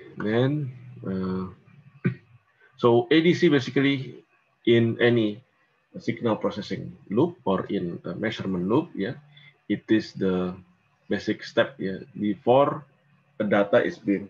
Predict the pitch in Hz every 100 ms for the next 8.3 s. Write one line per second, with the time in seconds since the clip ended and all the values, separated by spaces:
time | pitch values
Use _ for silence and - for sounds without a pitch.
0 | - 127 - 92 92 90 - 104 101 90
1 | 90 87 98 92 92 82 90 92 120 120
2 | 120 120 78 87 82 73 76 76 85 113
3 | 117 117 - 104 95 98 90 95 82 -
4 | - 87 85 90 120 101 - - - -
5 | - - - 98 95 95 98 95 95 90
6 | 127 135 135 95 92 - 87 90 123 127
7 | 85 95 - 90 90 - 82 - 87 131
8 | 123 107 -